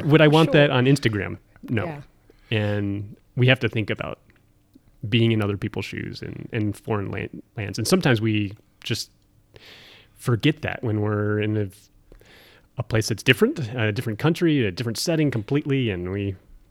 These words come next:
Speaker 2: Mm.
Speaker 1: kind of forget what it's like to be in other people's
Speaker 2: Yeah.
Speaker 1: shoes.
Speaker 2: Yeah, and I do think that sometimes when we go on a mission trip to a foreign land,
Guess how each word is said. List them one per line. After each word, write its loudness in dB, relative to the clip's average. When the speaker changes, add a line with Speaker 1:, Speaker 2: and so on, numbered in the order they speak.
Speaker 2:
Mm. -14
Speaker 1:
kind -10
of -10
forget -6
what -8
it's -12
like -8
to -10
be -6
in -6
other -8
people's -12
Speaker 2:
Yeah. -8
Speaker 1:
shoes. -6
Speaker 2:
Yeah, -12
and -6
I -6
do -4
think -6
that -8
sometimes -8
when -6
we -8
go -8
on -8
a -8
mission -12
trip -16
to -10
a -8
foreign -6
land, -8